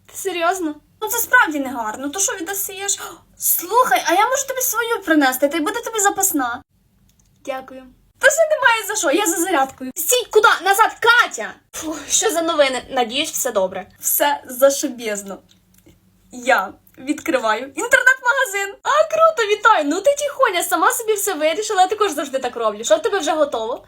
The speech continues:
А, та ще, власне, нічого, я просто тільки вчора вночі мені тая думка прийшла. Ну, значить, все попереду. А що стосується мене, то я завжди рада допомогти. Супер. Дай мені сто тисяч гривень.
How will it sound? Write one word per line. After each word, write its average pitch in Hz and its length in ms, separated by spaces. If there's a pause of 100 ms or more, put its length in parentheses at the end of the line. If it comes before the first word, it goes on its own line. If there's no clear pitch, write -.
(120)
А, - 60 (200)
та 311 220
ще, 359 200
власне, 370 380
нічого, 339 380
я 359 120
просто 415 400
тільки 392 300
вчора 359 340
вночі 381 380
мені 330 220
тая 311 220
думка 285 300
прийшла. 277 520
Ну, 349 60
значить, 539 360
все 392 140
попереду. 262 540
А 269 40
що 330 120
стосується 359 460
мене, 311 260
то 349 60
я 294 100
завжди 294 300
рада 285 220
допомогти. 247 580 (420)
Супер. - 540 (340)
Дай 302 320
мені 330 200
сто 311 200
тисяч 285 300
гривень. 220 440